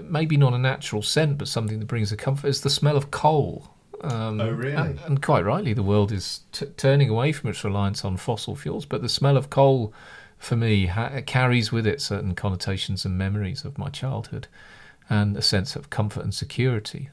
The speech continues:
Speaker 1: The, it's difficult to capture in words.
Speaker 2: Mm.
Speaker 1: But when you smell it, suddenly it's, it's encapsulated. And so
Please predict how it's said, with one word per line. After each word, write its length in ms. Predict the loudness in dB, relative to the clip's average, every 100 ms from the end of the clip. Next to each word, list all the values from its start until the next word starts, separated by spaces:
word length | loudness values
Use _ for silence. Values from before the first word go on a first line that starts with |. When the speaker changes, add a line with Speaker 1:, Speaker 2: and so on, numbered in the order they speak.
| _ -2
Speaker 1:
The, 260 | -2 0
it's 180 | -4 -6
difficult 560 | 2 2 2 -2 -2 -2
to 60 |
capture 360 | -4 -4 -2 -2
in 120 | 0
words. 440 | 2 2 -2 -8 -14 -20 -20 -14
Speaker 2:
Mm. 240 | -10 -4
Speaker 1:
But 100 | 0
when 160 | 2 4
you 80 | 2
smell 360 | 0 4 6
it, 300 | 4 0 -6 -12 _ -4
suddenly 520 | -2 0 0 0 -2
it's, 360 | -4 -6 -6 -10 _ _ _ _
it's 200 | -4 0
encapsulated. 800 | 0 2 0 0 -2 -2 -2 -4
And 140 | -4 -2
so 260 | 0 0